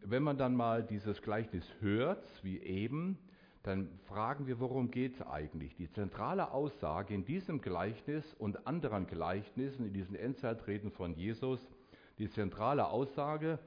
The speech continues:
die ist die, die war eben in dem Vers dreizehn, aber noch insgesamt, mehrmals kommt das vor in diesen beiden Kapiteln, das ist diese Aussage, "Wachet, denn ihr wisst nicht, an welchem Tag euer Herr kommt." Eben haben wir gehört,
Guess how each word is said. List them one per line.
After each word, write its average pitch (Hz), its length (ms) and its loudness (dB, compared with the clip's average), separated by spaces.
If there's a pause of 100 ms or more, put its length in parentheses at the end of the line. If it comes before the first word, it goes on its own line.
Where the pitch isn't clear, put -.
(520)
die 107 100 2
ist - 260 -2
die, 175 200 2
die 98 260 -2 (220)
war 104 260 2
eben 131 260 2
in 107 100 0
dem 101 180 2
Vers 87 320 -2
dreizehn, 156 760 -2 (640)
aber 110 540 4
noch 104 240 0 (640)
insgesamt, 131 760 0
mehrmals 135 380 0
kommt - 180 -2
das 98 180 0
vor 170 200 2
in 131 80 2
diesen 98 300 -2
beiden 95 260 0
Kapiteln, 156 680 -2 (340)
das 104 200 0
ist 135 220 -2
diese 92 220 -2
Aussage, 110 680 0
"Wachet, 170 600 2
denn 104 160 4
ihr 90 220 4
wisst - 320 -2
nicht, 113 380 0
an 104 160 0
welchem 101 340 0
Tag 95 320 0
euer 90 240 -2
Herr 82 220 -2
kommt." 69 320 -10 (420)
Eben 123 200 0
haben 120 120 0
wir 110 100 2
gehört, 98 480 0